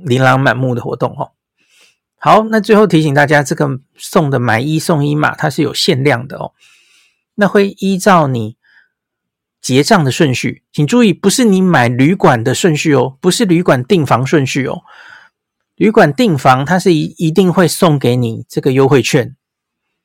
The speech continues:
哦。万一第一时间没有收到，你可能要去跟客服讲哦，那可能是漏送。可是问题是，它会依照你去结账，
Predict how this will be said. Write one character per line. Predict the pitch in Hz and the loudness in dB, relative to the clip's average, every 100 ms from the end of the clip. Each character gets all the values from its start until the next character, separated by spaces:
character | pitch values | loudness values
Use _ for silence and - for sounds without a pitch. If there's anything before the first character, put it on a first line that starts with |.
| _ - | _ -2
哦。 | 160 | 2
万 | 226 214 | 2 2
一 | 208 | 2
第 | 202 | 0
一 | 202 | 0
时 | 175 | 0
间 | 170 | 2
没 | 170 | 4
有 | 165 | 2
收 | 127 156 | 4 4
到， | 156 151 | 4 2
你 | 131 | 2
可 | 139 | 0
能 | 120 | 0
要 | 131 147 | 2 0
去 | 139 - | -2 -6
跟 | - 139 | -4 -4
客 | 135 123 | 0 0
服 | 127 113 | -2 -6
讲 | 131 135 120 | -6 -6 -8
哦， | 117 _ _ | -12 _ _
那 | - - | -10 -4
可 | 123 | -2
能 | 113 | -2
是 | 147 | 0
漏 | 147 117 | 0 0
送。 | - 123 - _ _ _ _ _ _ _ _ - | -2 -4 -6 _ _ _ _ _ _ _ _ -6
可 | 151 | 0
是 | 226 | 2
问 | 247 | 2
题 | 190 160 | 2 0
是， | - - _ _ _ _ _ _ _ _ - _ - | 0 -8 _ _ _ _ _ _ _ _ -20 _ -2
它 | 220 | 0
会 | 220 247 185 | 4 2 2
依 | 214 196 | -2 -2
照 | 185 196 147 | 2 2 2
你 | 117 | -2
去 | - - - 196 127 - - | -4 -4 0 2 0 -8 -18
结 | - 135 127 | -6 0 0
账， | 139 180 123 | 2 2 0